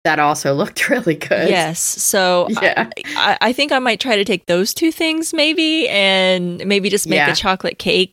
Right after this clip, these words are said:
Speaker 2: just, like, a layered
Speaker 1: Yeah.
Speaker 2: cake, not actually roll it or something, and just make it that way.
Speaker 1: I mean, it's gonna taste exactly the same, and it's gonna be a lot easier. <laughs>
Speaker 2: Yeah.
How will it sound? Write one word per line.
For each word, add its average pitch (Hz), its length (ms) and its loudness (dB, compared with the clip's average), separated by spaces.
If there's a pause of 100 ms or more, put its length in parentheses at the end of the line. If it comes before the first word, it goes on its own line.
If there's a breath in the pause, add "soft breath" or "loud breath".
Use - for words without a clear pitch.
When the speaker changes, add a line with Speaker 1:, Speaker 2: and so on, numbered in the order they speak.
Speaker 2:
just, - 160 -8
like, 170 140 -4
a 165 60 -4
layered 160 400 0
Speaker 1:
Yeah. - 60 -14
Speaker 2:
cake, 190 380 -4
not 165 260 -4 (280)
actually 170 320 -2
roll 160 320 -2
it 175 100 2
or 190 100 0
something, 185 460 -2
and 160 140 -4
just - 280 -6
make 160 220 -4
it - 120 -6
that - 220 -2
way. 214 80 0
Speaker 1:
I 226 40 0
mean, 254 100 0
it's 247 480 -2 (220)
gonna 190 200 2
taste 185 340 -2
exactly 156 460 -4
the 147 120 -8
same, 147 340 -4
and 139 100 -4
it's 147 180 -8
gonna 147 220 -2
be 143 120 -4
a 143 80 0
lot 139 340 -2
easier. 156 640 -2
<laughs> 381 80 2
Speaker 2:
Yeah. 165 300 0